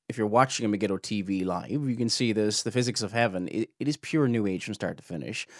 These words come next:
He writes the foreword at the beginning. It is basically a, a Bethel production from start to finish,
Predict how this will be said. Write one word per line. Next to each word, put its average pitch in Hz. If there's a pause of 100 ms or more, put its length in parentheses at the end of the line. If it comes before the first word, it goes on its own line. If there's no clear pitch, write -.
(100)
He 165
writes 156
the -
foreword 107
at 90
the 87
beginning. 87
It 127
is 127
basically 135
a, 107 (300)
a 120
Bethel 139
production 117
from 117
start 98
to 151
finish, 95